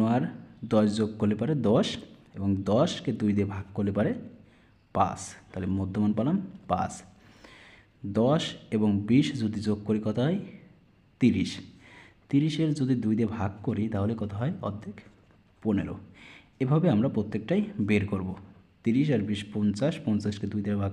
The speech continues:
করলে পঁচিশ, এবং তিরিশ আর চল্লিশ যদি আমরা হচ্ছে যোগ করে দুই দিয়ে ভাগ করি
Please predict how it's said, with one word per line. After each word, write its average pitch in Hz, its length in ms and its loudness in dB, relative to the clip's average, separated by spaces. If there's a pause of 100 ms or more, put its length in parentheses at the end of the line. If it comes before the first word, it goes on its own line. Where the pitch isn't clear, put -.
করলে 104 220 -2 (800)
পঁচিশ, 104 380 -2 (1500)
এবং 104 140 2 (460)
তিরিশ 131 320 2
আর 135 160 -2
চল্লিশ 117 380 0 (680)
যদি 107 260 -2
আমরা 101 180 2
হচ্ছে 127 220 -2 (680)
যোগ 113 140 -2 (100)
করে 107 200 0
দুই 104 140 0
দিয়ে 101 180 0
ভাগ 98 120 -4 (120)
করি 143 140 0